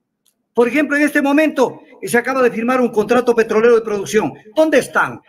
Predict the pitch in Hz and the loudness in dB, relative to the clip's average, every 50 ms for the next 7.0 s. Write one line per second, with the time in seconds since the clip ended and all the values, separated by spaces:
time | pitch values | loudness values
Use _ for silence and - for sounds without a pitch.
0 | _ _ - 311 302 277 285 240 - 277 294 294 277 254 214 - 226 277 277 247 | _ _ -2 0 2 2 2 0 0 0 0 2 2 2 2 2 0 0 2 2
1 | 247 226 208 170 196 196 180 175 190 180 165 233 247 - 185 240 247 240 226 208 | 2 2 2 0 -4 -6 -4 -4 -6 -4 -2 -2 -2 0 0 0 0 2 0 0
2 | 196 208 220 220 214 196 190 175 143 156 160 123 98 - _ _ _ _ _ _ | 0 2 2 2 2 2 0 -4 -4 -2 -4 -4 -4 -6 _ _ _ _ _ _
3 | _ _ _ _ _ _ _ _ _ - - 247 240 233 240 233 240 220 - - | _ _ _ _ _ _ _ _ _ -2 0 0 2 2 0 0 0 -2 -2 0
4 | 226 226 214 220 220 226 233 269 262 - 226 233 233 240 254 254 254 233 220 208 | 0 0 2 2 2 2 2 2 0 0 -2 -2 0 0 0 2 2 0 0 0
5 | 214 226 226 - 247 240 254 262 240 233 196 - - 185 139 104 - - _ - | -2 -2 0 0 0 0 0 0 0 0 -2 -2 -2 -4 -4 -4 -6 -10 _ -6
6 | 208 233 240 240 247 277 285 277 269 262 262 262 277 285 311 320 294 285 262 254 | -4 -2 0 0 0 0 0 0 2 0 0 0 2 2 2 2 2 0 -4 -8